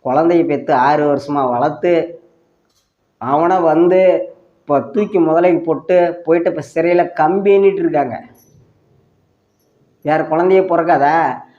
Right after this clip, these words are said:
உன்னால வளர்க்க முடியலையா? தூக்கின்னு போய் கவர்மெண்ட் கிட்ட ஒப்படை. "என்னால பார்த்துக்க முடியாது." கவர்மெண்ட் கிட்ட ஒப்படைச்சிட்டு, "என்னால பார்த்துக்க முடியாதுங்க, வளர்த்துங்க"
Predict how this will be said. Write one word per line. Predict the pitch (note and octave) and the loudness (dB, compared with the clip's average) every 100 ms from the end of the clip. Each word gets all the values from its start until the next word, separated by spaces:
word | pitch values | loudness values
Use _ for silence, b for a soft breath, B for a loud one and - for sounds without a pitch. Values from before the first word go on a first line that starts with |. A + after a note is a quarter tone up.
| b | b
உன்னால | C3 D#3 F#3 F#3 | -4 0 2 2
வளர்க்க | E3+ F#3 G3 | 0 0 0
முடியலையா? | F3+ E3 E3+ D#3 | 4 4 4 2
தூக்கின்னு | G#3 G3 | -2 0
போய் | G3 E3 | 0 0
கவர்மெண்ட் | D#3+ F3+ G3 F#3+ F3 | 2 2 0 0 -2
கிட்ட | E3+ E3 E3+ | 0 -2 0
ஒப்படை. | F3+ D3 - - _ _ _ _ _ _ _ _ - | 0 0 -4 -10 _ _ _ _ _ _ _ _ -10
"என்னால | C3+ E3+ F#3 | -2 0 0
பார்த்துக்க | E3+ F3 F3 | 0 0 0
முடியாது." | E3 E3 D3 A#2+ F2+ _ _ _ _ _ _ _ _ C#3 | 2 2 0 -4 -10 _ _ _ _ _ _ _ _ -4
கவர்மெண்ட் | E3 G3 G3 F3 | -2 0 -2 -2
கிட்ட | F3 E3+ D#3+ | -2 -2 0
ஒப்படைச்சிட்டு, | F#3+ E3+ - G3+ F3 - - | -2 -4 -2 -2 -2 -4 -4
"என்னால | D#3 E3+ | -2 0
பார்த்துக்க | E3 D#3+ D#3+ | 0 0 -2
முடியாதுங்க, | D#3 D3+ C#3+ C#3+ C#3+ | -2 -2 -2 -2 -2
வளர்த்துங்க" | C3+ C#3 C#3+ C#3 B2 | -2 -6 -8 -8 -8